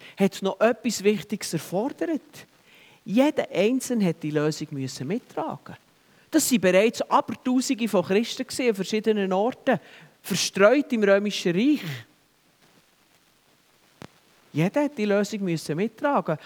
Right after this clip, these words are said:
auch wenn nur eine Gruppe von Leitern sie ausgeheckt hat.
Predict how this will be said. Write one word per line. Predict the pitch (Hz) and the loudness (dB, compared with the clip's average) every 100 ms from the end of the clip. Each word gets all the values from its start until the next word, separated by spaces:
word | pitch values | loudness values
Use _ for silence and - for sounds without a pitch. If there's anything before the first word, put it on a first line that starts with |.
| - | -2
auch | 233 226 | 2 4
wenn | 180 | 4
nur | 202 220 226 - - _ | 2 4 2 0 -20 _
eine | 175 | -4
Gruppe | 185 202 208 | 2 2 0
von | 196 160 | -2 0
Leitern | 143 165 190 175 | 2 0 -2 -8
sie | - 131 - _ _ | -4 -4 -4 _ _
ausgeheckt | 226 233 - 240 233 - - | -6 -6 -2 -2 -2 -8 -6
hat. | 247 | -6